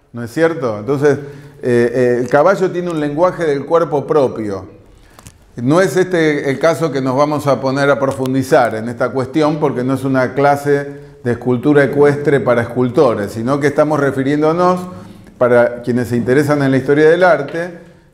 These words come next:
el capítulo de escultura ecuestre es un capítulo importante, en donde vemos que el escultor tiene como dificultad el modelo, conocer en profundidad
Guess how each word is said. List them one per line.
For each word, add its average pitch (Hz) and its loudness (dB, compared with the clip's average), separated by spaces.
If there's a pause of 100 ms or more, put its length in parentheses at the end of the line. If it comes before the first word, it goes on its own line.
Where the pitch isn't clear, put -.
el 117 -10
capítulo 127 0
de 120 2
escultura 120 2
ecuestre 143 2
es 110 -8
un 113 -8
capítulo 113 -2
importante, 143 -2 (520)
en 147 -4
donde 170 2
vemos 170 0
que 156 0
el 135 2
escultor 135 0
tiene 131 0
como 135 0
dificultad 160 2
el 180 0
modelo, 104 0 (360)
conocer 123 0
en 151 2
profundidad 165 2